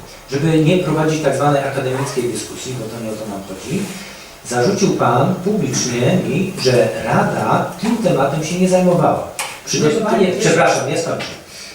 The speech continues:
Speaker 1: W tym momencie, e, jeżeli pan sam pokazuje, że są wnioski, czyli Rada się nad tym tematem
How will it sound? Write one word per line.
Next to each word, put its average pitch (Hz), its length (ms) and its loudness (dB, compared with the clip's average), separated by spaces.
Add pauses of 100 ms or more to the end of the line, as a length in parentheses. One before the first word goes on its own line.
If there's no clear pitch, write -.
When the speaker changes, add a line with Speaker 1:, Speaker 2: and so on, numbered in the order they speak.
(160)
Speaker 1:
W - 120 -16
tym 214 180 0
momencie, - 800 0 (580)
e, 120 140 0
jeżeli 170 300 4
pan 196 400 2
sam 196 260 2
pokazuje, 120 540 0
że 107 240 -4
są 175 260 0
wnioski, 135 500 0
czyli 117 380 -6 (100)
Rada 131 240 4
się 151 160 0
nad 147 160 -2
tym 143 120 -4
tematem 135 360 -4